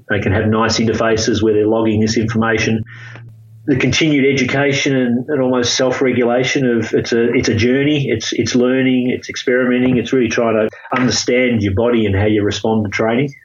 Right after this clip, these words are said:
and being smart about you managing your load and why you're training.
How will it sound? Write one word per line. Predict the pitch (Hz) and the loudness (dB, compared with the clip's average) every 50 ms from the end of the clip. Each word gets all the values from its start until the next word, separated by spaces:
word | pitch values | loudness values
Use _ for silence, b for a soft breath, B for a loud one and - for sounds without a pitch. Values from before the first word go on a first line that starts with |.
| B B | B B
and | - 127 123 123 120 120 135 - - - 127 | -4 -2 0 0 0 0 0 -2 -4 -4 -2
being | 117 170 180 175 135 | 0 2 2 2 0
smart | 135 - 117 120 127 143 151 135 | 0 0 0 0 0 0 0 0
about | - 107 104 101 104 104 110 - - - - - - - _ _ _ _ _ _ _ _ _ _ _ _ _ _ _ _ _ _ _ _ _ _ _ _ _ | 0 0 0 0 0 0 0 -2 -4 -10 -18 -20 -20 -20 _ _ _ _ _ _ _ _ _ _ _ _ _ _ _ _ _ _ _ _ _ _ _ _ _
you | 143 147 151 | 0 0 2
managing | 135 117 120 120 123 143 143 127 113 120 117 113 | 2 2 2 2 0 0 0 0 0 2 2 2
your | 110 107 | 2 2
load | 107 107 113 120 135 165 170 165 B B B B B B - | 2 2 2 2 2 2 0 -2 B B B B B B -4
and | 117 113 110 117 120 117 | -2 0 0 0 0 0
why | 113 107 107 110 113 120 127 | 0 0 2 2 0 2 2
you're | 131 127 120 123 | 2 2 2 0
training. | 120 - 123 117 117 123 143 165 180 | 0 0 0 0 0 0 -2 -4 -6